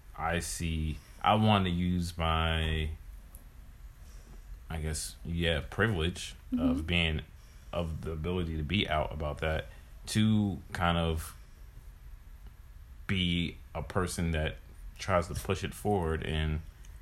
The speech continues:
Speaker 1: get it so that men and women are able to be out and not have to worry about negative things happening to them just because of that.
Speaker 2: Right.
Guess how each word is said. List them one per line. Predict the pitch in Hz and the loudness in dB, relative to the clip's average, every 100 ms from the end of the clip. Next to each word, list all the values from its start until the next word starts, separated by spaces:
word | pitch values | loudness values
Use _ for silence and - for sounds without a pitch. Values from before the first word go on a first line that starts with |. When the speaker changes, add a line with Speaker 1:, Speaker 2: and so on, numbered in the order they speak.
| - - - - - - - - - - - | -14 -16 -16 -16 -16 -16 -16 -16 -14 -10 0
Speaker 1:
get | 90 | 2
it | 87 - - | 2 0 -2
so | - 92 85 | 2 4 4
that | 85 82 - - - - - - - 90 | 4 4 0 -10 -16 -16 -16 -14 -12 -4
men | 87 87 85 | 2 2 4
and | 87 90 85 | 4 4 4
women | 85 82 82 80 80 - - - - - - - - - - | 2 2 2 0 -2 -10 -16 -16 -18 -18 -16 -16 -16 -10 -2
are | 82 | 0
able | 85 87 85 80 | 2 0 0 -2
to | 85 78 | 0 0
be | - 78 90 85 | -2 -2 0 2
out | 82 80 80 - - | 2 0 0 -6 -8
and | 82 80 80 78 - - - - - - - | -4 -2 -2 -2 -4 -8 -10 -12 -14 -12 -6
not | 90 90 - | 0 0 0
have | 87 - | -2 -2
to | |
worry | 78 82 85 82 | 0 4 6 4
about | 76 80 80 76 - - - - | 6 6 4 2 -6 -16 -14 -4
negative | 87 87 85 85 | 0 2 2 0
things | 92 87 82 | 0 0 2
happening | 87 87 82 80 78 | 0 2 0 -2 -2
to | 87 | -2
them | 85 87 82 | 2 2 0
just | - 85 | 0 -2
because | - 80 95 | -2 0 2
of | 82 | 2
that. | 73 69 - - - | 2 0 -2 -12 -6
Speaker 2:
Right. | 262 226 | -6 -4